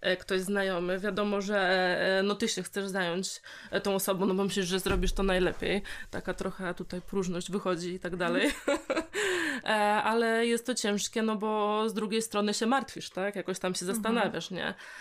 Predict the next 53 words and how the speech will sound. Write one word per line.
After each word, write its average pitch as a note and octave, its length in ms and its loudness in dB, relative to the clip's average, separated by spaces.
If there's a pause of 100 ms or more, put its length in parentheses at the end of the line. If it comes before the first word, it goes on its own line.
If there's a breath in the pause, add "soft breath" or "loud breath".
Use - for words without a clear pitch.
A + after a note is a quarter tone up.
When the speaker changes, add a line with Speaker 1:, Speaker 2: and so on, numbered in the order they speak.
(140 loud breath)
Speaker 1:
A, F3 460 -6
a F#3 100 -2
co G3 140 -4
tu F#3+ 140 -10
będzie? G3 480 0
A F#3 100 2
co G3 160 -6
ja F3 100 0
mam F#3 160 -2
teraz F#3+ 280 -4
zrobić? F#3 320 -2
A F#3+ 40 -4
czy F#3+ 100 -6
dobrze F#3+ 320 0
zrobiłam? G3 500 0
I F#3+ 40 -4
tak F#3+ 200 -6
dalej. F#3 340 -2
No, A3+ 260 -4 (1080 loud breath)
w G#3 120 -4
rezultacie B3 640 2
wyszło, A#3+ 300 -2
że D4+ 100 -4 (360)
tak. A#3+ 260 2 (280)
<laughs> C#4 340 2
Ale A#3+ 180 4
po - 120 2
drodze A#3 480 2
tam A3+ 280 2
stresu, A#3+ 320 2
co B3+ 60 4
Speaker 2:
Wątpliwości A#3 500 4
Speaker 1:
się, C4 100 4
Speaker 2:
były. G3+ 300 0
Speaker 1:
e, G3+ 340 2
co, G3+ 380 0
co G#3 140 -4
się G#3 160 0
najesz, G3 500 0
to, G3 300 0
to G3+ 120 -2
twoje, F#3 480 -4
nie? - 180 -6
Speaker 2:
A A3+ 60 0
jak C4 180 4
ci - 140 -8
się C4 120 -2
współpracuje A#3 720 -2
w G3 60 -8
takiej G#3 220 -10
sytuacji? G3 500 -4
No G#3+ 80 -4
bo A3 220 -2